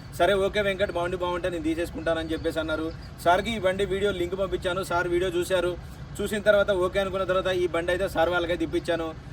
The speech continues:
సార్ అయితే హైదరాబాద్లో ఒక హై క్యాడర్ పోలీస్ ఆఫీసర్, అందుకే పేరు కూడా, డీటెయిల్స్ అయితే ఏమీ చెప్పడం లేదు.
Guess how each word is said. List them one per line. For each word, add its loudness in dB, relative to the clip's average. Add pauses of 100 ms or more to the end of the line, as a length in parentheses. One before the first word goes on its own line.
(160)
సార్ 8
అయితే 4
హైదరాబాద్లో 4
ఒక -2
హై 2
క్యాడర్ 0 (100)
పోలీస్ -2
ఆఫీసర్, 0
అందుకే 0 (300)
పేరు 2
కూడా, 2
డీటెయిల్స్ -2
అయితే 0
ఏమీ -2
చెప్పడం 0
లేదు. 0